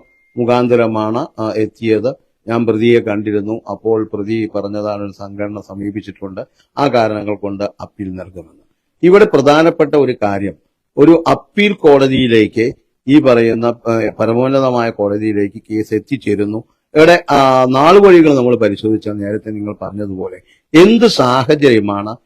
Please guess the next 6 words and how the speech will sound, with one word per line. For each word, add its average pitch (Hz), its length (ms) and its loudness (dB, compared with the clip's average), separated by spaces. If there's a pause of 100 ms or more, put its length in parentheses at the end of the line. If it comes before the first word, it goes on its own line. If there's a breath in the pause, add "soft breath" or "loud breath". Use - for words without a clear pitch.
(300)
ഈ 160 120 6
പറയുന്ന 120 460 2
അമീറുൽ 117 400 0
ഇസ്ലാം 104 400 -8
പ്രതിയാകാനായിട്ട്? 87 920 -16 (520)
നിങ്ങൾക്കറിയാം, 131 680 6